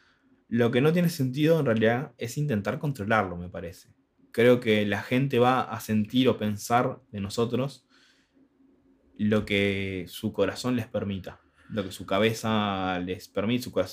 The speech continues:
cabeza-corazón, esa, esa dicotomía interna les, les permita deducir de, de, o sentir o procesar de cada uno. Pero la realidad es que no tenemos control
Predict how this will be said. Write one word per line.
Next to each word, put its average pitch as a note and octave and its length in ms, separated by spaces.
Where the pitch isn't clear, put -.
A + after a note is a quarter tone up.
cabeza-corazón, G#2+ 600
esa, G#2+ 180
esa F2 360
dicotomía G#2+ 540
interna G#2+ 500
les, F2+ 320
les - 140
permita G#2+ 460
deducir G#2 520
de, G2+ 220
de, F#2+ 280
o E2+ 240
sentir B2 560
o F2+ 300
procesar - 540
de G#2+ 80
cada G#2 220
uno. C3 340
Pero A2 160
la G#2+ 60
realidad A2+ 240
es D#3 60
que D3+ 80
no D3+ 120
tenemos D3+ 380
control G#2 600